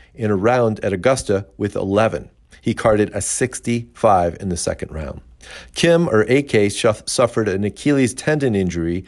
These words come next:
in two thousand and twelve and has not been played in any golf event anywhere since then. Going on ten years, he's a bit of a mystery man. Occasional social media posts show him far from the golf course.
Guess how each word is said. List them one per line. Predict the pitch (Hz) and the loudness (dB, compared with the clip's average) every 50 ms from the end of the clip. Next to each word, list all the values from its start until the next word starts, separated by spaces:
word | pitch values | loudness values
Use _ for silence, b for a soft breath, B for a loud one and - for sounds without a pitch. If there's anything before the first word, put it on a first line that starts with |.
| B B B B | B B B B
in | 107 101 | -6 -4
two | - - 131 | -2 0 0
thousand | 117 - 113 110 107 95 101 98 | 2 2 4 4 4 2 2 0
and | 95 92 | -2 -2
twelve | 90 - - 135 120 113 110 - B B B B | -2 0 2 4 4 4 4 0 B B B B
and | B 104 | B -2
has | 107 104 98 90 | 0 0 0 0
not | 95 120 143 185 185 - - - | 0 0 0 0 -2 -4 -4 -4
been | 123 117 107 | -2 -2 -4
played | - - - 135 123 120 120 120 | -4 -2 0 2 4 4 4 2
in | - 110 104 104 | 0 -2 -4 -2
any | - 123 156 180 185 | 0 0 2 2 4
golf | 131 110 104 101 95 - | 4 4 4 4 2 0
event | 101 87 92 92 90 90 87 - | -2 -2 -2 0 0 -2 -2 -4
anywhere | - 120 156 180 165 120 95 90 87 90 | -2 0 2 2 2 2 2 0 0 0
since | - - - 123 117 - | -2 -4 -4 -4 -4 -6
then. | - - - - - - _ _ _ B B B B B B B B B B B | -8 -10 -10 -10 -12 -16 _ _ _ B B B B B B B B B B B
Going | 127 131 131 123 | 2 4 6 6
on | 117 113 107 | 4 4 2
ten | - - 165 170 165 | 2 0 0 0 2
years, | 160 143 131 127 127 123 - | 2 4 4 4 4 2 2
he's | 127 113 98 | 0 0 0
a | 107 | 0
bit | 98 110 139 143 | 0 2 2 2
of | 131 117 | 2 2
a | 110 | 0
mystery | 107 117 135 135 - - - 110 | 0 0 -2 -2 -2 -4 -4 -4
man. | 98 92 85 85 82 82 80 71 - - | -2 -2 -2 -2 -2 -4 -6 -10 -12 -14
Occasional | 110 - - - 143 147 143 127 - 147 143 143 143 143 B B B B | -14 -6 -2 0 2 2 2 2 0 0 0 0 -2 -4 B B B B
social | B - - 139 139 131 - - 123 | B -2 2 2 2 2 2 0 0
media | 117 120 131 131 131 117 98 | 0 0 0 2 2 2 0
posts | - - 92 87 87 90 - - - - B B B B | 0 0 -2 0 0 -2 -4 -6 -10 -14 B B B B
show | B - 123 113 | B 2 2 4
him | 107 113 104 95 | 4 2 0 -2
far | - - - 110 110 110 110 113 117 113 | -2 0 2 4 4 6 6 4 4 2
from | - - 104 98 | -2 -4 -4 -4
the | 98 | -2
golf | 87 90 80 80 - - | -2 0 0 -2 -2 -6
course. | - - - - - - | -10 -12 -12 -14 -16 -18